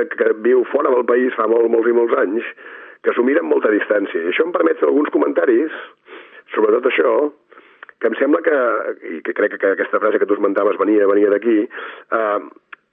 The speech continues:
amb certa distància, i per tant, és que si no ho haguéssim fet un pamflet, saps què vull dir? I a mi això em sembla molt poc interessant. Jo el que volia és que hi hagués l'opinió d'algú que estigués lluny d'això, i que per tant pogués opinar amb més llibertat, amb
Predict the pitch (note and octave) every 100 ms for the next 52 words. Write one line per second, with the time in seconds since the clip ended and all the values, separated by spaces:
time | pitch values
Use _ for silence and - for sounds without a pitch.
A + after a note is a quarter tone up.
0 | - A2 - C#3+ E3 D#3 - D3 D3 -
1 | A2 B2+ A#2+ A2+ A2 B2+ D#3+ - - -
2 | - - - C#3+ E3 G3+ E3 D3+ D3 B2+
3 | A#2+ G#2+ A2+ G2 - C3 - B2 F#2+ G2
4 | C#3+ A2+ G#2+ A2+ A2+ A2 A2+ A2 G2 G2+
5 | G#2+ - - - - - - - - -
6 | - - A#2+ C3 C#3 C#3 D#3 - D3+ C3+
7 | C#3 C3 B2 C3 B2+ B2+ C3 D3 D3+ -
8 | - - - - B2+ C3+ A#2+ D#3+ A2 F2+
9 | E2+ D#2+ D2+ - _ - - _ G#2 G#2+
10 | G#2+ G#2+ C#3 C#3+ C#3+ C#3+ C#3+ C3 C3+ C3
11 | D3 B2+ A#2+ B2+ B2+ B2 A#2+ B2+ C#3 C3
12 | C3